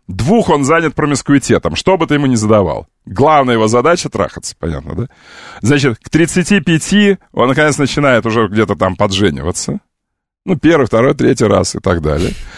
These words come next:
И так с ним происходит до тридцати восьми сорока. Тридцать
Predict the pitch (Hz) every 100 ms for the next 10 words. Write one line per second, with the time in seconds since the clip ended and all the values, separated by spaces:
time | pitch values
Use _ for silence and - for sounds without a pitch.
0 | - - 135 180 180 185 117 151 139 139
1 | 127 175 180 123 131 131 131 - 139 120
2 | 117 147 - 120 104 - - - _ _
3 | _ _ _ _ - - 151 165